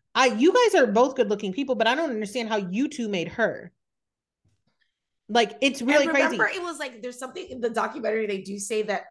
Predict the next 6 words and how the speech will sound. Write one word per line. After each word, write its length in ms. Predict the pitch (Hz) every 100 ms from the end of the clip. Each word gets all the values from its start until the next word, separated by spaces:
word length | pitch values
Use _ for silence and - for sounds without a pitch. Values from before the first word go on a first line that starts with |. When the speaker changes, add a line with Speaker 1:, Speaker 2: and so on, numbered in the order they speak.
| 170
Speaker 2:
the 100 | 185
dad 380 | 156 175 175 180 -
came 300 | - 185 -
back 280 | 165 156 233 - - _ _ _ _
from 240 | _ 277 277
something. 640 | - 285 - 285 285